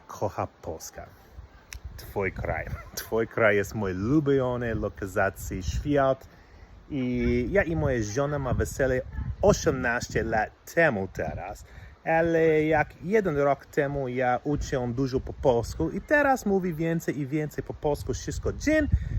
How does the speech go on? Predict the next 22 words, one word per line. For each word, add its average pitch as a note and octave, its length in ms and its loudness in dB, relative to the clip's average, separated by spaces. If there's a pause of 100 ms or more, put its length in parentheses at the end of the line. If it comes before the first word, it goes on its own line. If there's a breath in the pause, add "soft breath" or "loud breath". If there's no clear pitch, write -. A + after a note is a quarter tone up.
(140 loud breath)
ale G#3 580 2 (240)
nie C3+ 320 -2
mówi A#2 360 -2
wszystko - 420 -12
i A2 100 -6
nie B2 180 -2
rozumie F#2 540 -2
wszystko. - 500 -12 (200)
Rozumiesz C4 560 0
teraz? D#4 360 4 (540 loud breath)
Am, A#2+ 760 -2 (200)
wszystko D3+ 800 4 (100)
dzień F3 460 0
ja A#2+ 260 2
robisz G2 420 -2
nowe G#3 340 2
video, F3+ 640 2
Polska, E3+ 400 2
moja F#2+ 180 -2
kocha - 400 0
Polska, C#3 840 -2
kos-, - 380 -8